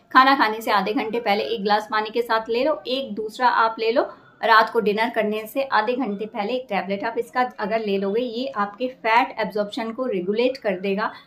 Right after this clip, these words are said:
आपका जो metabolic rate है उसे सही करेगा और साथ ही साथ ये आपका जो है appetite regulate करेगा, यानी बार-बार जो भूख लगती है, बार-बार जो भूख लग-, craving होती है, इसको भी कम कर देगा। तो इसी तरह से ही ना आपका fat कम होगा,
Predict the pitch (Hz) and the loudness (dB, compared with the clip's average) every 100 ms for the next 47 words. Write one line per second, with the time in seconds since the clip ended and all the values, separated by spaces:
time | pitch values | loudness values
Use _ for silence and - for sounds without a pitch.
0 | _ _ - 202 202 - 220 220 208 208 | _ _ 2 4 4 2 0 2 2 4
1 | 247 254 247 247 214 214 185 - - 214 | 4 4 2 0 0 0 0 -6 -8 0
2 | 269 277 226 226 220 190 196 185 - 233 | 2 2 0 -2 -2 0 2 2 4 2
3 | 240 240 214 220 294 269 233 - 220 240 | 2 2 2 4 2 4 2 0 -6 0
4 | 233 185 - - - _ - 220 226 - | 0 0 -14 -20 -20 _ 6 8 6 2
5 | 233 214 214 262 330 - 233 240 254 254 | 2 2 0 2 2 6 6 6 4 6
6 | 247 294 - _ _ _ - 196 233 240 | 6 2 -6 _ _ _ -2 6 8 8
7 | 240 240 220 214 214 220 240 226 196 208 | 2 2 2 4 4 4 2 4 8 8
8 | 220 247 233 247 196 269 262 262 220 - | 6 4 4 -2 -2 -4 -2 0 0 -2
9 | 220 226 208 208 214 208 214 247 - 214 | -4 0 2 0 0 -2 -4 -4 -4 -4
10 | 202 - 277 196 220 240 220 208 254 - | -4 -4 2 2 2 -2 -4 -2 -2 -2
11 | 233 - 220 202 311 233 226 240 190 180 | -4 -2 -2 2 2 2 -2 -2 -2 -2
12 | 185 190 - - - - - 294 339 330 | -4 -4 -6 -16 -8 -4 0 4 4 4
13 | 254 269 262 262 294 - 302 302 302 294 | 0 0 0 0 0 2 0 2 -2 2
14 | 240 240 - 247 247 254 240 220 | 2 2 2 0 2 0 -2 -4